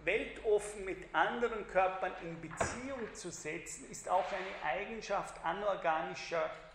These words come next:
Körper und Partikel. Ja? Wie definieren Sie Wasserstoff? Äh, wie definieren Sie diese Dinge?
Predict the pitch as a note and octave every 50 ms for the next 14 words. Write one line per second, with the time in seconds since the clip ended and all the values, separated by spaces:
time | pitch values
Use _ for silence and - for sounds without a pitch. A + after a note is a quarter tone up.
0 | - - - - E3+ E3+ D3+ - - - - - D#3+ D#3 D3+ - - - D3+ D3
1 | - - - A3+ A#3+ - - - C#3+ C3 - - - - - - - - - -
2 | - C#3 C#3+ D#3+ F#3+ - - - - - - - - - - - - - - -
3 | - - - - D3 G3 A3+ A#3 A3 - G3+ F#3 G3 F#3+ - F#3+ F3+ E3 D#3+ E3
4 | F#3 G#3+ B3+ C4 C4+ B3+ B3 - - - - F3+ F3 E3 E3 D#3+ D3+ D3 C#3+ C#3+
5 | - - - - - - - - - D#3 D#3 D#3+ D#3+ E3+ - - C#3+ B2+ - -
6 | - - C3+ B2+ - - - - - - - - - - - - - - - -
7 | - - - - D3 D3+ D#3 D#3+ - - - G3 G#3 F#3+ E3 G3 F#3+ E3+ F#3 F#3
8 | F3+ E3 E3+ F#3 A3+ C4 C4+ A#3+ - - G3+ E3+ D3+ E3+ E3 D#3 - F3+ E3 C#3+
9 | D#3+ D#3+ D#3 D3+ C#3+